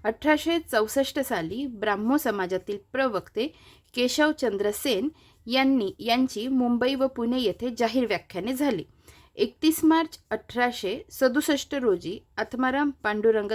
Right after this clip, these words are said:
तरखडकर यांच्या अध्यक्षतेखाली प्रार्थना समाजाची स्थापना झाली. ठीक आहे, पूर्ण तारीख लक्षात ठेवा, एकतीस मार्च अठराशे सदुसष्ट आत्माराम पांडुरंग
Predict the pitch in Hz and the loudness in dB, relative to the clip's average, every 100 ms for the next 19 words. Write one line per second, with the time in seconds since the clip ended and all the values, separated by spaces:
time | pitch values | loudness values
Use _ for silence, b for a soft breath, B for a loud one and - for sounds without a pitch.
0 | 220 220 214 247 226 180 262 B B B | -4 -4 -2 -2 -4 -6 -10 B B B
1 | _ 226 233 240 294 - 208 202 254 - | _ 2 2 0 -4 -4 -2 2 2 0
2 | 269 277 240 180 233 220 208 208 240 240 | -2 -2 -2 -2 -4 -2 -2 -2 -2 0
3 | 302 370 - 202 196 185 175 269 294 - | -2 -4 -4 -2 -2 -4 -6 -6 -10 -8
4 | 165 - 202 285 269 277 170 - 269 - | -10 -10 -6 -2 2 2 0 -6 -6 -2
5 | 381 B B B B - 285 311 330 220 | -4 B B B B -2 4 4 6 4
6 | 208 214 170 - 160 190 165 - 190 - | 2 -2 -4 -6 -8 -6 -8 -6 -8 -8
7 | - 277 269 294 339 - - 202 - 208 | -8 -4 0 0 0 -6 -8 -8 -2 -2
8 | 208 220 240 202 254 247 202 - 294 B | -2 -4 -2 -2 0 -2 -2 -8 -12 B
9 | B B - 214 240 247 262 302 320 208 | B B -4 -4 0 2 4 2 0 -4
10 | 214 220 208 | 2 2 2